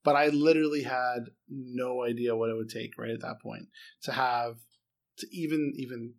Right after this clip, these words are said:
things that you'd never wanna think about, like payroll and stuff, right? Like, I, I had no idea about that. I just knew that I wanted to do the type of work that I wanted to do and that I, I know I wanna collaborate with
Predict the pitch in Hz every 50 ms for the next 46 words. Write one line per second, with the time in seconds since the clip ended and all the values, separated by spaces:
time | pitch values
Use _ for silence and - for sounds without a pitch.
0 | _ 135 131 127 123 123 123 123 120 120 120 117 120 117 117 113 113 113 - 120
1 | 117 120 117 120 - - - - - - 143 139 127 127 123 123 123 123 120 120
2 | 117 - - 113 113 - 143 160 170 170 180 - - 147 - - 147 151 170 165
3 | 170 180 190 185 165 170 214 208 151 123 120 117 113 - - - - 131 139 156
4 | 151 - 160 156 156 147 143 139 131 135 135 139 135 139 135 123 135 139 131 123
5 | 123 - 139 123 127 120 113 113 120 135 160 202 202 - - - - - - -
6 | _ _ - 135 131 127 123 127 127 123 120 - - 120 123 135 170 220 262 254
7 | - - - - - - - _ _ - 143 139 143 139 139 139 139 135 135 135
8 | - 135 135 139 135 135 131 127 123 127 127 - 147 131 127 123 127 123 123 -
9 | 131 123 120 120